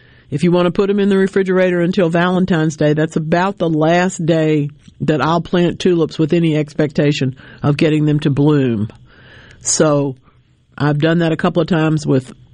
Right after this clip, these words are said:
leftover bulbs, things that were given to me, you know, f-, for Valentine's Day. Not, not already in bloom, just the, the bulbs themselves.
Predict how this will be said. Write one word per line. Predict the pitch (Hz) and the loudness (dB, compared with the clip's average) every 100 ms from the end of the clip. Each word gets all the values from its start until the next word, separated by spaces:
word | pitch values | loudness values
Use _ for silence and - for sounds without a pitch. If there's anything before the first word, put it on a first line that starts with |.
| _ - | _ 0
leftover | 160 160 160 160 143 | 0 2 0 0 0
bulbs, | 160 156 147 | 0 0 0
things | - 156 160 | -2 -2 -2
that | |
were | 151 | -2
given | 147 160 156 | -2 0 0
to | 156 160 | 0 0
me, | 147 139 131 | 2 2 0
you | 147 | 0
know, | 131 127 127 | 2 0 -2
f-, | - - | -6 -6
for | 160 160 | -2 0
Valentine's | 151 147 151 143 139 131 131 | 0 0 0 0 0 -2 -2
Day. | 131 127 | 0 2
Not, | 156 170 170 | 2 2 0
not | 175 190 | -2 -2
already | 175 160 170 156 | -2 -2 0 0
in | 143 | 0
bloom, | 156 160 143 | 0 2 0
just | 139 147 - | 0 -2 -2
the, | 135 101 | -4 -2
the | 127 | -4
bulbs | 127 139 139 127 131 | -2 0 0 -2 -2
themselves. | 131 120 139 113 104 | -2 0 0 0 -4